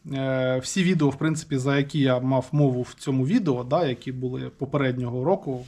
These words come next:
вони будуть в описі, посилання на ці відео. Ви можете переглянути, як це відбувалося.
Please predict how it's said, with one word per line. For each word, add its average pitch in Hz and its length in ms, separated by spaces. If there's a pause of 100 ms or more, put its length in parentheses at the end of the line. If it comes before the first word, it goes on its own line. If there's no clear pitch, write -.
(160)
вони 147 200
будуть 131 340
в 143 80
описі, 135 360
посилання 127 560
на 120 100
ці - 160
відео. 123 280
Ви 131 60
можете 151 300
переглянути, 135 640
як 131 140
це 135 120
відбувалося. 156 680